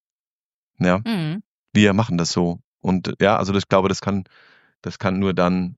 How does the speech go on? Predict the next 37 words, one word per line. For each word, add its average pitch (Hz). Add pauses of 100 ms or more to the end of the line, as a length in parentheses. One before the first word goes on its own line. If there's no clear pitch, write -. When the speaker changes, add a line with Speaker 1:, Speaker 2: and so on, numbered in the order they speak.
(120)
Speaker 1:
so 90
klappen. 87
Speaker 2:
Mhm. 175
Speaker 1:
Ähm, 104 (100)
ich -
finde, 147
es -
gibt -
übrigens, 127 (880)
ähm, 101 (120)
ein 107
sehr 113
schönes 107 (240)
auch -
Ritual 110
darum, 151 (240)
Speaker 2:
Ah. -
Speaker 1:
was 240
man, 110 (220)
was 101
man 104
sich, -
ähm, 101
ja, 113
glaub 123
schon. 120 (640)
Ich -
hatte 117
das 107
versucht, 110
äh, 104
mal 98
einzuführen 117 (1000)
oder 92
hab's -
teilweise 92
praktiziert 113